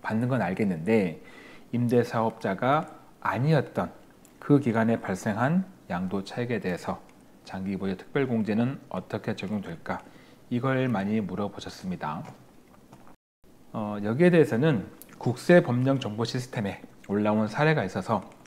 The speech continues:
그 사례를 가지고 설명드리겠습니다. 어떤 사례자가 물어본 거예요. 음, 조특법 구십칠 조 삼에 따른, 이제 이게 바로 임대사업자의 장특공 오십 퍼센트나 칠십 퍼센트를 말합니다.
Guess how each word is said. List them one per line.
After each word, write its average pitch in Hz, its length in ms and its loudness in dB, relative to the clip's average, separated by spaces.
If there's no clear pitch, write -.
그 104 200 -4
사례를 131 360 0
가지고 120 800 0
설명드리겠습니다. 92 920 -10
어떤 143 220 0
사례자가 165 640 8
물어본 104 460 4
거예요. 95 520 0
음, 104 200 -2
조특법 - 760 0
구십칠 - 560 -4
조 143 100 2
삼에 147 300 0
따른, 104 280 -2
이제 104 180 -4
이게 107 380 2
바로 135 520 0
임대사업자의 98 840 -2
장특공 143 800 -4
오십 - 400 -8
퍼센트나 101 680 -4
칠십 147 380 -6
퍼센트를 123 420 -4
말합니다. 92 640 -6